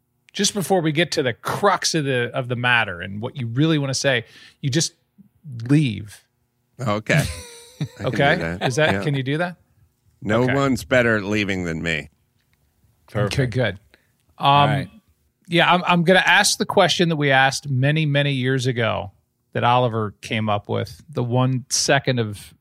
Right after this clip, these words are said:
Speaker 1: homework he did on our podcast,
Speaker 3: Mm-hmm.
Speaker 1: which was, if, if there's one trait you have carried forward from your dad to you as a dad now,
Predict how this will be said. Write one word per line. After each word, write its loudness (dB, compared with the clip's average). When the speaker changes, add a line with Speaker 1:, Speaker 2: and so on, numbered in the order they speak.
Speaker 1:
homework -2
he -4
did 0
on -2
our -2
podcast, -4
Speaker 3:
Mm-hmm. -2
Speaker 1:
which 0
was, 2
if, -6
if -2
there's 4
one 4
trait 2
you 0
have 4
carried -2
forward -4
from -2
your 0
dad 0
to -2
you 2
as 4
a 4
dad 2
now, -2